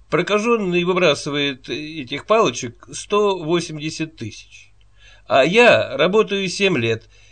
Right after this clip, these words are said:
и, как видишь, здоровее тебя, и выгляжу бодрее, и на старость не жалуюсь. Э, что это такое? Я тебя спрашиваю". "Ты не у меня,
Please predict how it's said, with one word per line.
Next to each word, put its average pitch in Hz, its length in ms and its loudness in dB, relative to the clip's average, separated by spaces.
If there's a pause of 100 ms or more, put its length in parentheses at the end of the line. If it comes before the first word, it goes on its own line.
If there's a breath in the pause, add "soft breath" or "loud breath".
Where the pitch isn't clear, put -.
(100)
и, 170 260 -2
как 185 220 0
видишь, 185 380 -2
здоровее 202 520 -2
тебя, 117 480 -4 (260 soft breath)
и 185 220 -4
выгляжу 147 500 -4
бодрее, 208 600 -2
и 240 160 -4
на 190 180 -2
старость 113 480 -6
не 113 120 -10
жалуюсь. 101 600 -12 (540)
Э, 190 300 -6
что 233 240 2
это 117 260 0
такое? 110 680 -2
Я 139 340 -2
тебя 165 300 -4
спрашиваю". 104 600 -10 (2250)
"Ты 202 600 -4
не 185 140 -4
у 208 80 -2
меня, 120 540 0